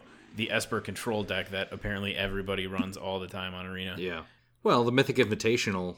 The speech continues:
Speaker 2: like, everyone who made top, like, sixteen, it was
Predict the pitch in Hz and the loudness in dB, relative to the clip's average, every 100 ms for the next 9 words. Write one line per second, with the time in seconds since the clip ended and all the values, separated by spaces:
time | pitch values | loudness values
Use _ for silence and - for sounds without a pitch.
0 | - 98 87 - 110 110 107 110 107 101 | -4 -4 -4 0 2 4 4 6 4 2
1 | 101 98 95 85 - 113 101 98 87 - | 0 0 -2 -6 -2 0 2 0 0 0
2 | 104 95 - - 92 - - - - 117 | 4 4 2 -6 -4 -2 -2 -2 0 2
3 | 107 98 92 95 92 - | 4 2 0 0 0 -2